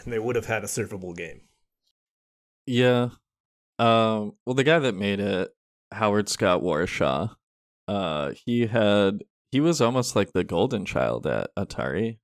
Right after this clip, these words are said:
Speaker 2: at the time. So he was a young dude who worked at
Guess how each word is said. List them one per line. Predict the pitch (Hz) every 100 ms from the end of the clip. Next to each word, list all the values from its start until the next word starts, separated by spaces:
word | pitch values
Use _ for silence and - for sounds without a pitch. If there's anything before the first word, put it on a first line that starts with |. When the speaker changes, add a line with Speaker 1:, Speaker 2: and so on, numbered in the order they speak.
| _
Speaker 2:
at | 104
the | 107
time. | 104 117 117
So | - 107 101 98 95 _ _ _ _ _ _ _ _ _
he | 123
was | 123
a | 117
young | 107 107
dude | 101 101 101 92
who | 104 95
worked | 92 98 98 -
at | 92 82